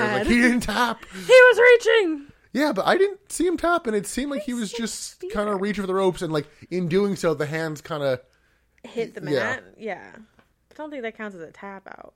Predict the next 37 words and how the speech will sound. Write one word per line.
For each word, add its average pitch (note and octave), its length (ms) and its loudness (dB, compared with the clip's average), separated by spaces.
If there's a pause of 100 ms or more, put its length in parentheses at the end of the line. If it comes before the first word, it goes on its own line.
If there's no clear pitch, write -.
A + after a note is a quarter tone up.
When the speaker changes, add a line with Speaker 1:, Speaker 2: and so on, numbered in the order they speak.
Speaker 2:
But F3 300 -2
that's D#3 220 -6
a E3 40 -2
victory F#3+ 380 0
for F3+ 140 -4
Taz, G3 400 -2
and D#3+ 100 -4
he D#3+ 60 -2
gets E3+ 240 0
on F3 140 0
the E3 80 2
ropes F3+ 420 2
and D3 200 -4
kinda D3+ 220 -2
challenges D#3+ 640 -2
Douglas C#3+ 580 0
as C3+ 220 -10
Douglas D3+ 400 0
throws D3+ 420 0
a E3 60 -2
monitor D3 640 0
off C3+ 260 -2
the D3+ 80 -6
commentary D3 580 -2
booth. B2+ 360 -6
Speaker 1:
Yeah, G3 160 -12
he G3 40 -12
throws F#3+ 240 -10
a F#3 60 -10
little F3 180 -12
hissy F3 180 -16
fit. F#3+ 180 -16
Speaker 2:
And C#3 120 -4
apparently E3+ 440 0
slams E3 480 0
his D3+ 160 -6
headset C#3 640 -2